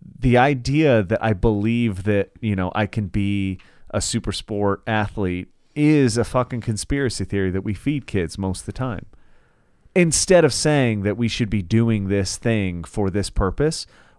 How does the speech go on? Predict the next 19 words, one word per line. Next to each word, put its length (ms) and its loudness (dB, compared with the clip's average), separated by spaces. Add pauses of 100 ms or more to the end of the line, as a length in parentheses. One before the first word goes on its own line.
we 400 0
mostly 560 0
sell 240 2
kids 380 -2
on, 120 0
like, 140 -2
look 200 -2
how 140 2
famous 640 -4
and 120 -6
powerful 420 -4
you 160 -2
can 140 -6
be 140 -2
if 120 -6
you're 140 -2
a 40 -4
good 200 -4
athlete, 440 -2